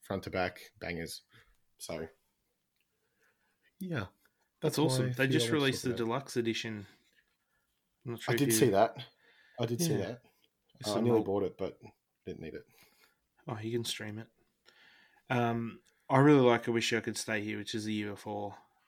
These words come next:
Speaker 2: and I haven't really
Speaker 1: Oh,
Speaker 2: dove
Speaker 1: great
Speaker 2: in.
Speaker 1: record.
Speaker 2: Dove in.
Speaker 1: That, that sample, that sample at the start of that record, it still, like, gives me goosebumps.
Speaker 2: Yeah.
Speaker 1: I'll talk about perfectly placed samples. I don't think there's much better in our scene.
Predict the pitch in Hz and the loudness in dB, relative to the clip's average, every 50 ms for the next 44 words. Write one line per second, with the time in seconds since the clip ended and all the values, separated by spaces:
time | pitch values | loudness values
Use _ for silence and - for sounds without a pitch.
0 | _ - 120 113 107 101 107 117 123 123 110 117 113 110 110 107 104 101 - - | _ -14 -10 -10 -8 -6 -4 -4 -4 -4 -4 -4 0 0 2 0 0 -2 -6 -10
1 | - - - - - 101 98 98 98 98 101 98 98 92 - - - - - - | -20 -18 -14 -8 -6 -6 -4 -6 -6 -8 -8 -10 -12 -14 -16 -18 -20 -20 -20 -20
2 | - - - - - - - - - - - - 110 113 110 107 113 147 135 156 | -20 -20 -20 -20 -20 -20 -20 -20 -20 -14 -6 -2 -2 -2 2 6 6 8 10 8
3 | 143 123 - - 143 135 135 131 127 123 123 151 202 208 - _ _ _ _ _ | 8 6 4 4 4 4 4 4 2 2 2 2 0 -4 -8 _ _ _ _ _
4 | _ _ _ - - 127 123 123 - - 135 131 123 123 123 110 - - - 117 | _ _ _ -8 -2 0 0 0 0 0 0 0 0 0 -2 -2 -2 0 0 2
5 | 110 110 110 92 107 104 - - 104 107 120 127 117 - - - - 101 101 98 | 2 4 2 2 0 -2 -2 0 2 2 2 2 0 -6 -6 -4 -2 0 0 -2
6 | 95 - 107 98 107 101 - - 95 - - - 82 87 87 - - - _ _ | -2 -4 -4 -4 -4 -4 -4 -6 -8 -8 -6 -8 -8 -8 -10 -14 -16 -18 _ _
7 | _ _ _ - 120 107 - - _ _ _ _ _ _ _ _ _ _ _ _ | _ _ _ -20 -20 -20 -20 -20 _ _ _ _ _ _ _ _ _ _ _ _
8 | _ - - - 110 - 131 123 123 117 104 - - 117 - - - 117 110 104 | _ -8 -2 -2 0 2 2 4 4 4 4 4 2 2 2 0 -2 -2 -2 -2
9 | - - 104 92 - - 101 98 - 139 160 170 156 117 98 110 107 113 104 101 | -2 -4 -4 -2 -2 -2 -2 -2 -2 -2 -2 0 0 2 2 2 0 0 -4 -4
10 | 98 98 98 95 - - - 92 90 87 82 87 - _ _ - - 92 87 80 | -4 -4 -4 -6 -6 -4 -4 -4 -4 -4 -6 -8 -12 _ _ -12 -8 -8 -6 -6
11 | 82 - - 78 76 73 - | -6 -6 -6 -6 -8 -10 -12